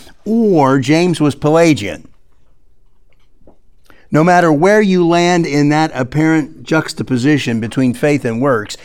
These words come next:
there are several realities in Holy Scripture that are undeniable. If you look closely at the lesson from Genesis two, and we did that actually, um, in the Genesis study last Sunday evening,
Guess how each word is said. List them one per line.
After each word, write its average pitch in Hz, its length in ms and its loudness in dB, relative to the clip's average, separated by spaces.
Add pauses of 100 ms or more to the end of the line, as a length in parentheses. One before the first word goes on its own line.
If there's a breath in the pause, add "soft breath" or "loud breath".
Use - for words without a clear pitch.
(140)
there 135 220 2
are 131 60 0
several 202 500 0
realities 151 720 0
in 120 80 -4
Holy 127 300 -2
Scripture 117 480 -6
that 107 180 -6
are 107 100 -8
undeniable. 104 640 -14 (2250 loud breath)
If 180 140 -2
you 190 220 0
look 240 400 -2
closely 180 840 -2
at 120 140 -2
the 135 80 -4
lesson 139 400 -2
from 120 180 -4
Genesis 123 540 -4
two, - 420 -8 (1000 soft breath)
and 156 100 0
we 165 100 0
did 202 220 -2
that 101 160 -6
actually, 104 680 -4 (120)
um, 110 380 -4
in 127 100 -2
the 123 80 0
Genesis 139 460 -2
study 110 260 -4
last 113 260 -4
Sunday 104 400 -4
evening, 120 560 -10